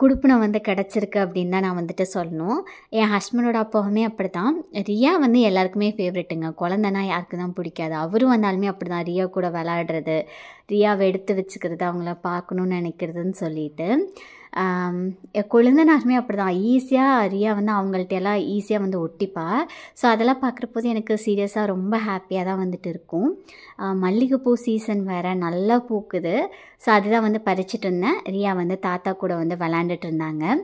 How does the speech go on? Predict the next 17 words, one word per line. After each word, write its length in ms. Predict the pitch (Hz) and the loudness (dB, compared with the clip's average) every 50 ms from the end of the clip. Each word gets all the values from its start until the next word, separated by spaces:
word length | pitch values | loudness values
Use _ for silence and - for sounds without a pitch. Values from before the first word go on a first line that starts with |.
| - | 0
எல்லா 400 | - 214 208 202 214 233 254 277 | 2 4 6 6 8 8 8 8
வேலையும் 380 | 277 262 240 226 226 233 254 262 | 8 8 8 8 8 8 8 8
almost 500 | 226 202 196 196 196 214 240 233 - 247 214 | 8 6 6 4 6 6 4 4 4 4 4
முடிஞ்சுது. 560 | 202 202 202 208 196 208 185 - 170 190 262 339 403 - - 220 | 4 4 4 2 2 2 2 4 6 6 6 6 4 2 0 2
நிலத்துல 360 | 208 208 208 226 240 240 - | 4 6 6 6 6 4 4
இருக்க 300 | 254 233 220 - - 233 - - | 4 4 4 4 2 0 2 2
செடிக்கெல்லாம் 460 | 208 190 196 196 - 175 185 208 220 226 | 2 0 0 0 0 2 4 4 4 4
tube 260 | 220 240 233 226 214 | 4 4 4 4 4
போட்டு 300 | - - 196 196 196 180 | 2 2 2 4 4 2
எடுத்துட்டேன். 480 | 170 175 170 - - - 180 208 220 202 | 2 2 -2 -6 -2 0 0 2 2 0
இவ்வளோ 260 | 190 196 220 240 247 | 2 4 6 8 8
தூரத்துக்கு 440 | 233 233 220 214 214 - - 240 226 - | 8 6 4 2 0 0 2 2 2 4
tube 260 | - 214 196 190 - | 4 2 2 4 4
வராது. 380 | 185 175 180 170 165 175 180 - | 2 4 4 4 4 2 2 0
So 180 | - - - 190 | 0 0 0 0
அப்படியே 240 | 165 - 180 180 180 175 | 2 2 2 0 2 2
பக்கெட்ல 400 | 180 170 - - 196 196 214 | 0 -2 -2 -2 -4 -2 -2